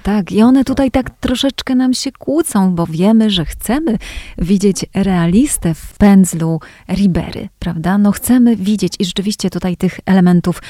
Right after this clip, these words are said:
Speaker 1: czerni jest bardzo dużo. E, Chrystus ma zaznaczone wszystkie oznaki męki, bez sztucznego idealizowania.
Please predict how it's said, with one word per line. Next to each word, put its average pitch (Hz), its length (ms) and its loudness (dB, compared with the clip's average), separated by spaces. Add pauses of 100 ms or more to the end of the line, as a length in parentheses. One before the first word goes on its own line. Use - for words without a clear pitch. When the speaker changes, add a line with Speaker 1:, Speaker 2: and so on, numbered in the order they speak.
(400)
Speaker 1:
czerni 190 580 4
jest 165 240 -6
bardzo 175 340 -4
dużo. 156 420 -4 (320)
E, 165 140 -4
Chrystus 190 800 0
ma 180 340 4
zaznaczone 180 540 -2
wszystkie - 520 -6
oznaki 185 580 2
męki, 170 540 2
bez 202 600 2
sztucznego 175 640 -2
idealizowania. 160 1040 -2